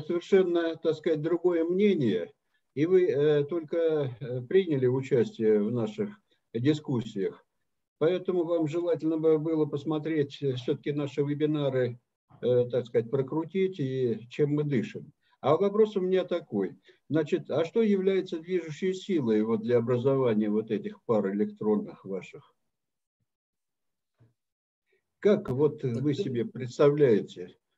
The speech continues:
Понимаете, я вот себе, э, так сказать, мысленно не могу представить, как сблизить этих два электрона на такое расстояние, учитывая, так сказать, взаимодействие кулоновское. Это такие силы должны быть,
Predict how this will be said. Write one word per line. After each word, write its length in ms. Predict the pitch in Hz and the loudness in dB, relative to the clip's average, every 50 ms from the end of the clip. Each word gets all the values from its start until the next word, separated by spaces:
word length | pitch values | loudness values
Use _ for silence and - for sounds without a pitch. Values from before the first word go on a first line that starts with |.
| _ _ _ | _ _ _
Понимаете, 640 | 135 156 190 214 226 208 - - 147 127 120 127 123 | -2 0 0 2 4 2 2 2 2 2 2 2 4
я 220 | 131 202 220 180 | 6 6 4 4
вот 200 | 165 185 180 185 | 2 0 -2 -2
себе, 280 | - 196 190 190 202 202 | -4 -6 0 2 4 4
э, 300 | 190 175 165 170 165 147 | 4 4 2 2 0 0
так 180 | - 170 160 | -2 -4 -4
сказать, 320 | - - - 165 156 143 156 | -4 -2 2 2 2 2 0
мысленно 540 | 170 196 208 208 208 190 170 160 165 160 | 0 0 0 0 0 -2 -2 0 0 0
не 100 | 160 165 | 0 0
могу 360 | 165 170 170 170 160 147 104 107 | 0 0 -2 0 0 -2 -2 -2
представить, 680 | - 127 127 127 - - 127 107 101 92 80 - - _ _ _ _ _ _ | -2 -4 -4 -4 -2 0 0 2 2 0 -2 -6 -12 _ _ _ _ _ _
как 200 | - 175 170 151 | 2 2 2 2
сблизить 560 | 135 135 151 175 190 208 180 147 139 123 131 | 0 -2 -2 0 0 0 2 2 0 0 0
этих 300 | 165 151 143 143 131 120 | 0 0 0 0 -2 -2
два 280 | 123 143 151 156 143 135 | 0 2 4 6 6 6
электрона 800 | 131 135 135 135 - 185 190 220 220 208 175 113 98 98 - - _ _ _ _ _ | 4 2 -2 -2 -2 0 2 4 4 4 2 0 -2 -4 -8 -12 _ _ _ _ _
на 120 | 127 139 | -4 -2
такое 420 | 139 160 156 151 - 185 165 151 143 | 2 2 0 2 2 6 6 8 8
расстояние, 960 | 143 131 123 - 151 147 165 185 196 208 202 180 151 120 110 104 95 - - _ _ _ _ - | 8 6 4 2 2 4 4 4 4 4 2 0 0 0 2 0 0 -2 -6 _ _ _ _ -6
учитывая, 800 | 127 139 135 - 208 196 196 - 165 156 156 156 151 143 131 | -6 -6 0 2 2 4 4 4 2 4 6 8 6 6 4
так 200 | - - 143 131 | 2 -2 -4 -4
сказать, 240 | 131 - 143 127 123 | 0 0 0 0 2
взаимодействие 720 | 123 143 143 151 151 147 156 175 165 147 - 151 139 135 135 | 0 0 0 0 0 0 0 -2 -2 -2 -2 -2 -2 -2 0
кулоновское. 800 | 135 147 147 139 123 107 92 92 87 - _ _ 82 87 85 - _ _ _ _ _ _ _ _ _ _ _ _ _ _ _ | 0 0 0 2 2 0 0 -2 -6 -12 _ _ -14 -14 -14 -16 _ _ _ _ _ _ _ _ _ _ _ _ _ _ _
Это 260 | - 135 143 143 156 147 | -2 -2 -2 -2 -4 -2
такие 440 | 165 165 170 - - 233 233 208 | -2 -2 -2 -2 -4 -4 -4 -4
силы 400 | - - - 190 151 123 110 107 | -6 -4 -2 0 0 2 2 2
должны 460 | 104 104 120 127 127 117 120 120 110 101 | 2 4 4 4 2 0 -2 -2 -2 -2
быть, 360 | 95 107 98 87 - - | 0 -2 -2 -2 -4 -10